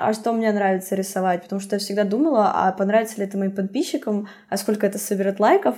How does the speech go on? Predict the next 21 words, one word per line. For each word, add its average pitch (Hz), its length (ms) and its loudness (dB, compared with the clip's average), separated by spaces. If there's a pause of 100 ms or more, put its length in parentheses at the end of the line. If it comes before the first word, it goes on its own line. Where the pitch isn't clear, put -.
а 202 300 4
точно 226 320 -4
это, 208 200 0
типа, 196 520 0
там, 185 220 -4
не 196 100 0
знаю, 196 380 -8 (460)
подходит 220 520 4
в - 120 -12
тренды, 240 600 8
и 208 320 2
вот 196 400 -2
ты 202 140 0
тоже 185 420 0
об 175 160 -2
этом 185 240 -2
щас - 260 -10
упомянула, 190 720 -4
прям 202 260 -10
мне 190 180 -8
отозвалось. 190 760 -2